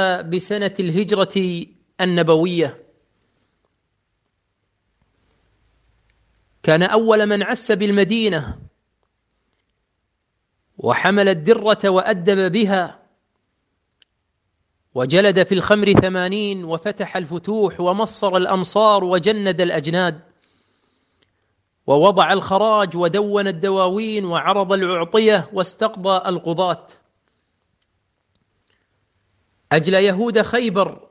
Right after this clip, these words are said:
إلى الشام، وكذلك نصارى نجران إلى الكوفة. أخذ ذلك رضي الله تعالى عنه من حديث النبي صلى الله عليه وسلم: "لا يجتمع دينان في جزيرة العرب".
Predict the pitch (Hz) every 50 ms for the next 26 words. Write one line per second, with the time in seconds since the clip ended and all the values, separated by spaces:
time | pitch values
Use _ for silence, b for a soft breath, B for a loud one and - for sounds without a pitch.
0 | _ 202 208 196 180 - - - 208 208 196 175 165 151 147 - _ _ _ _
1 | _ _ _ _ _ _ _ _ _ _ _ _ _ _ _ _ _ _ _ _
2 | _ _ _ _ _ _ _ _ _ _ _ _ _ _ _ _ - 139 - 175
3 | 160 151 185 214 220 208 196 - 190 185 185 165 - 214 220 208 196 190 185 190
4 | 185 165 160 196 214 214 208 190 190 196 190 185 185 170 165 - - 220 202 165
5 | - 180 151 - - - _ _ _ _ _ _ _ _ _ _ _ _ _ _
6 | _ _ _ _ _ _ _ _ _ _ _ _ _ _ _ _ _ _ _ _
7 | _ _ _ _ _ _ _ _ - 175 - 202 196 175 180 180 160 208 214 208
8 | 202 180 185 190 185 190 190 190 196 190 185 185 202 202 185 175 180 180 - 190
9 | 170 180 196 196 185 185 180 170 175 208 185 180 185 185 185 180 170 - 180 170
10 | 196 196 190 190 185 180 180 170 185 202 196 190 175 - - 190 185 180 180 180
11 | 202 190 170 175 180 175 190 190 190 196 180 165 180 175 170 165 - - 202 208
12 | 202 202 196 196 190 185 185 175 180 190 202 190 185 185 180 185 - - 196 202
13 | 196 190 180 170 180 180 175 - 160 151 190 190 185 185 208 202 196 190 175 -
14 | 190 185 165 170 170 151 180 190 175 165 147 - 160 151 135 160 170 160 151 147